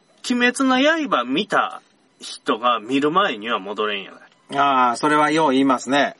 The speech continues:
Speaker 2: まだ見たことがないの、うれ-、羨ましいって思うもん。
Speaker 1: 鬼滅前、
Speaker 2: うん。
Speaker 1: 鬼滅後で、鬼滅前には戻れないんですよ。
Speaker 2: うん、うん、うん。
Speaker 1: だけん、毎日さん、それはね、もう諦めて、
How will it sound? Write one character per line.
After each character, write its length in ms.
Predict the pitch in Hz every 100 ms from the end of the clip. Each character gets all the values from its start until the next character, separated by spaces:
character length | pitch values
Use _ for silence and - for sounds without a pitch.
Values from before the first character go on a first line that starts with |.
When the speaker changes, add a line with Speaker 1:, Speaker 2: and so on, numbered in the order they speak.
| _ _ _ -
Speaker 2:
ま 140 | 170
だ 300 | 175 135 - _ _ -
見 100 | 139
た 100 | 175
こ 120 | 156
と 100 | 160
が 100 | 131
な 180 | 131 135
い 60 | 127
の、 180 | 113 113
う 140 | 131
れ-、 120 | 143 -
羨 340 | 135 160 175
ま 140 | 180 180
し 180 | - 127
い 20 |
っ 40 |
て 140 | - 117
思 220 | 151 170
う 60 |
も 120 | 123 92
ん。 40 | - _ _ - 220
Speaker 1:
鬼 240 | 226 226
滅 240 | 226 240
前、 200 | 240 311
Speaker 2:
う 40 | 220
ん。 20 |
Speaker 1:
鬼 60 | - 160 147 143
滅 220 | - 135
後 460 | 151 151 151 151 - _ -
で、 260 | 175 202 135 -
鬼 220 | 190 185
滅 220 | 185 175
前 160 | 240 240 151
に 140 | 156
は 160 | 151 98
戻 320 | 110 151 180
れ 100 | 180
な 80 | 104
い 40 |
ん 20 |
で 60 | -
す 120 | -
よ。 80 | 139
Speaker 2:
う 40 |
ん、 20 | 135
う 340 | 127 120 123
ん、 60 | 123
う 40 | 110 107
ん。 40 | 120
Speaker 1:
だ 120 | 254
け 120 | 226
ん、 140 | 160 135 _ - - -
毎 200 | 240 233
日 160 | 165
さ 180 | - 127
ん、 60 | -
そ 140 | 190
れ 80 | 180
は 140 | 170 135
ね、 180 | 104
も 180 | 185 - -
う 260 | 208 - 233
諦 160 | 202
め 140 | 180 131
て、 420 | 117 117 95